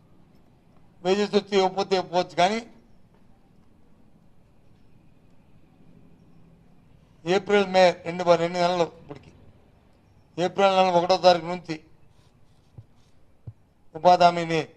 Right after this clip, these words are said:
కూలీలకి నిధులు రావట్లే, వేజ్, వేజ్ రావట్లే. దగ్గర దగ్గర ఆరు, ఏడు, ఏడు వారాలు అయిపోయింది. ఎప్పుడు ఇస్తారు ఇవి?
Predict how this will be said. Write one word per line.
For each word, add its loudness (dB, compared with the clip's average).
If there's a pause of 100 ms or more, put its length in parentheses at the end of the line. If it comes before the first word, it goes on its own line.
(300)
కూలీలకి -6
నిధులు -8
రావట్లే, -2 (1200)
వేజ్, -4
వేజ్ 0
రావట్లే. 0 (1900)
దగ్గర -6
దగ్గర 2
ఆరు, 8
ఏడు, -4
ఏడు 0
వారాలు 2
అయిపోయింది. -8 (1500)
ఎప్పుడు -2
ఇస్తారు -2
ఇవి? -14